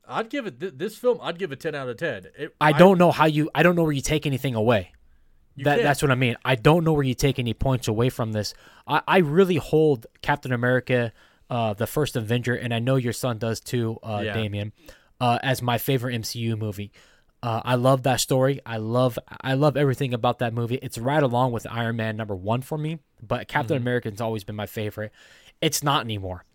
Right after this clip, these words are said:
Speaker 2: Uh,
Speaker 1: No.
Speaker 2: I, I, I'm sad to say that this movie has taken the cake for me.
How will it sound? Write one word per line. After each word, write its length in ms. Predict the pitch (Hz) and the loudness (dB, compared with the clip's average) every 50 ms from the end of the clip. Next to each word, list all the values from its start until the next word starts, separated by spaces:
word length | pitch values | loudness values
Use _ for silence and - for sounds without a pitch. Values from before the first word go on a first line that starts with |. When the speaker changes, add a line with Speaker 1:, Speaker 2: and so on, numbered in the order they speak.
| _ _ _ _ _ - - - - _ _ _ _ - | _ _ _ _ _ -20 -20 -20 -20 _ _ _ _ 0
Speaker 2:
Uh, 140 | 143 127 - | 2 2 0
Speaker 1:
No. 220 | 117 127 131 127 - _ - | -2 -8 -10 -12 -12 _ -4
Speaker 2:
I, 120 | 127 127 - - | -4 -4 -4 -6
I, 160 | 98 110 - - _ _ | -12 -14 -14 -16 _ _
I'm 100 | - 147 135 | 0 2 2
sad 260 | - - 175 180 143 | 4 6 6 4 4
to 60 | 135 - | 2 2
say 220 | - 185 190 156 | 2 4 4 4
that 200 | 110 117 107 - | 2 0 -4 0
this 200 | - 165 170 - | 0 0 0 2
movie 400 | 147 151 160 160 139 147 143 135 - | 4 4 4 4 2 0 -2 -2 -2
has 220 | - 127 127 - | -4 -4 -4 -2
taken 220 | - - 131 127 - | -4 -4 -6 -4 -4
the 80 | 139 - | -6 -4
cake 280 | - 170 214 226 - | -2 -2 -2 -2 -2
for 160 | - 120 110 | -4 -6 -6
me. 200 | 98 92 92 - | -6 -8 -12 -16